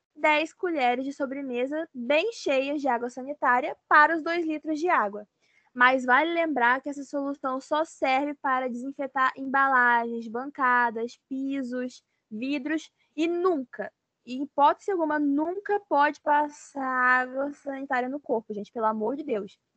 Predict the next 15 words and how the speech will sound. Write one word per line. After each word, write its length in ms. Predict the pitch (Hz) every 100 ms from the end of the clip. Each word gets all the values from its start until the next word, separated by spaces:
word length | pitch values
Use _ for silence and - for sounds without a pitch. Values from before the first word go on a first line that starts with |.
| _ _ _ _ -
E, 300 | 269 302 -
e 140 | 302
se 120 | 381
você 160 | 440 392
estiver 240 | 370 330
usando 340 | 349 277 285 359
também 400 | 302 269 262 240
ela 240 | 233 214
pra 180 | - 240
limpar 340 | 240 254 240 226
com 80 |
uma 80 | 247
concentração 600 | 254 254 254 254 247 262
mais 380 | 254 247 349 403
elevada, 800 | 339 240 208 226 262 330 214 208